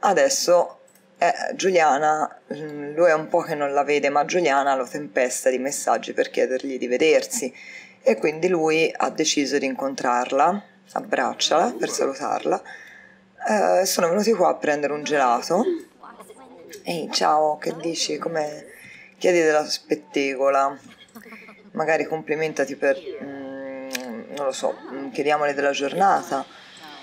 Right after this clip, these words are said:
chiedi della sua giornata. E poi ovviamente possiamo anche cancellare l'accordo con Giuliana, perché comunque ragazzi, lui dice, "Comunque io credo che sia meglio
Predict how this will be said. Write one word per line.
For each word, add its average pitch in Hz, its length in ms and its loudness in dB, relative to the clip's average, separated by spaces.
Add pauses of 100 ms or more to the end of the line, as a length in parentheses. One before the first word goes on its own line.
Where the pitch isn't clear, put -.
(1000)
chiedi 165 240 2
della 143 180 2
sua 143 160 -2
giornata. 151 920 0 (2500)
E - 120 0
poi 156 360 4 (140)
ovviamente 160 460 0
possiamo 156 460 0
anche 160 280 2
cancellare 147 880 4
l'accordo 135 560 2
con 156 220 -4
Giuliana, 135 680 2 (960)
perché 131 280 -4
comunque 135 400 -2
ragazzi, 123 520 0
lui 127 200 -2
dice, 127 340 0
"Comunque 147 360 -4
io 143 60 0
credo 147 280 0
che 143 180 -6
sia 151 220 -2
meglio 147 500 0